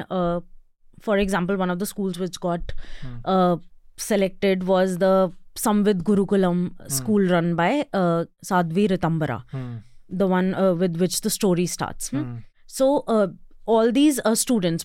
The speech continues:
Speaker 1: both the
Speaker 2: Hmm.
Speaker 1: सैनिक school students and the non-सैनिक school students, which
Speaker 2: Hmm.
Speaker 1: are, uh, studying in,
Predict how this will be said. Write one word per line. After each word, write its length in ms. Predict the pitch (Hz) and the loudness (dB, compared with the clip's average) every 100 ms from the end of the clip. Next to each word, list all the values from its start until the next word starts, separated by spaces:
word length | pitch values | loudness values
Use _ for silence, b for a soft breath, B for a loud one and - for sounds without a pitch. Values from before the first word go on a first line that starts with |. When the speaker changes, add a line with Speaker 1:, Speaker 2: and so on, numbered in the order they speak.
| 175 | -2
Speaker 1:
both 180 | 180 139 | -2 -2
the 60 | |
Speaker 2:
Hmm. 80 | 135 | -2
Speaker 1:
सैनिक 280 | - 175 185 | 0 0 -2
school 220 | - 214 196 | -4 -4 -4
students 360 | 214 190 208 220 | -4 -2 -2 -2
and 100 | 208 | -2
the 60 | 214 | -2
non-सैनिक 520 | 180 175 180 170 160 - | 0 -2 -2 -4 -4 -6
school 180 | 165 156 | -6 -6
students, 540 | - 147 123 185 - | -6 -10 -8 -10 -6
which 160 | 170 156 | -6 -2
Speaker 2:
Hmm. 60 | |
Speaker 1:
are, 180 | 165 170 | -2 -2
uh, 80 | - - | -4 -4
studying 340 | 175 151 160 | -2 -2 -2
in, 100 | 160 | -2